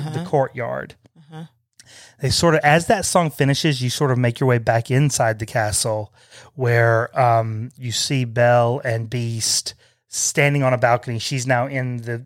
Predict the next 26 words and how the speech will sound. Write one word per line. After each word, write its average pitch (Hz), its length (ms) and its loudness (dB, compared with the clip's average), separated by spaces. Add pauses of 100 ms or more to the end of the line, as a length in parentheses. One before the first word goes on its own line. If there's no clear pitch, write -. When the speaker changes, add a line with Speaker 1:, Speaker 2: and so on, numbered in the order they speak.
(140)
Speaker 2:
iconic 120 480 -6
gold 113 240 -4
dress, 151 600 2 (360)
and 120 140 -4
they're 123 80 0
just 117 220 -6
looking 135 280 -4
out 123 160 4
away 120 280 -2
from 123 200 -8
you, 113 120 -8
kind 117 180 -4
of 113 80 -10
at 113 80 -16
shooting 113 340 -8
stars 117 460 -10
and - 140 -18
stuff. - 440 -14
Speaker 1:
Oh, 170 280 -20 (180)
wow. 160 320 -14 (220)
Speaker 2:
The 123 80 -6
cars, 160 520 0 (440)
as 123 180 -4
that 147 160 0
song 165 320 0
ends, 131 720 -2